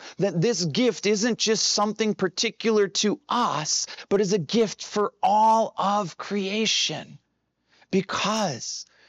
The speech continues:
Scripture reminds us that at the end of times, when this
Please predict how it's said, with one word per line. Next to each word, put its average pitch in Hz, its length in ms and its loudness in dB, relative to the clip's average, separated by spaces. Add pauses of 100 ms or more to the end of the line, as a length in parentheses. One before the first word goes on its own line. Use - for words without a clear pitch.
(160)
Scripture - 640 0
reminds 190 720 0
us 160 260 -2
that 180 260 -2
at 214 240 0 (120)
the 196 260 -4
end 202 540 2
of 165 180 -4
times, 180 800 0 (480)
when 196 300 4
this 214 260 0